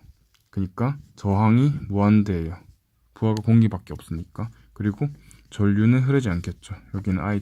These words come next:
투인데 이 차 측에 전류가 흐르지 않으면 연결돼 있는 이쪽에도 전류가 흐르지 않는다는 소리예요. 그러면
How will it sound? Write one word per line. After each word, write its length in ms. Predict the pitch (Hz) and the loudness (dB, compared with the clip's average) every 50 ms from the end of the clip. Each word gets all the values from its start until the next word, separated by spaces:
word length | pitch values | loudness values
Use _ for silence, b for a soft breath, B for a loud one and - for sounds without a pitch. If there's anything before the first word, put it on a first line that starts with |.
| - - | -6 -10
투인데 400 | - - 95 92 87 85 98 113 | -8 -6 -4 -4 -4 -4 -4 -6
이 920 | 120 113 - - _ _ _ _ - _ _ _ _ _ _ - - _ | -6 -8 -12 -20 _ _ _ _ -20 _ _ _ _ _ _ -20 -20 _
차 140 | - 117 | -8 -6
측에 180 | 113 - - 117 | -6 -4 -4 -2
전류가 340 | - 107 98 101 107 104 107 | 0 0 2 2 2 2 2
흐르지 220 | 117 110 107 117 | 0 0 0 0
않으면 500 | 110 104 98 92 90 101 110 104 98 92 - - - - _ _ b b b b b _ - | 0 0 0 0 0 0 0 -2 -2 -6 -10 -18 -20 -20 _ _ b b b b b _ -10
연결돼 380 | 107 110 107 113 104 101 - 92 | -10 -6 -4 -4 -4 -4 -4 -10
있는 560 | 90 92 92 95 101 104 107 110 113 110 - _ _ _ _ | -10 -8 -8 -8 -6 -6 -6 -8 -10 -14 -20 _ _ _ _
이쪽에도 500 | _ - - 117 - 98 95 - 131 143 143 143 - - - - b b b b b b _ | _ -12 -10 -6 -6 -6 -6 -4 -6 -6 -6 -6 -12 -18 -20 -20 b b b b b b _
전류가 680 | _ - 101 98 95 95 98 98 107 117 117 120 120 - - | _ -6 -4 -4 -2 -2 -2 -2 0 0 0 0 -2 -6 -10
흐르지 260 | - 120 120 117 120 | -8 -6 -4 -2 -2
않는다는 420 | 104 92 92 95 98 98 95 90 87 | -2 -2 0 -2 0 -2 -2 -4 -4
소리예요. 360 | 90 82 82 80 82 90 104 B B B B B B B B B _ | -6 -8 -8 -8 -8 -8 -10 B B B B B B B B B _
그러면 460 | - 104 107 110 117 120 120 117 | -2 0 2 2 2 2 0 -2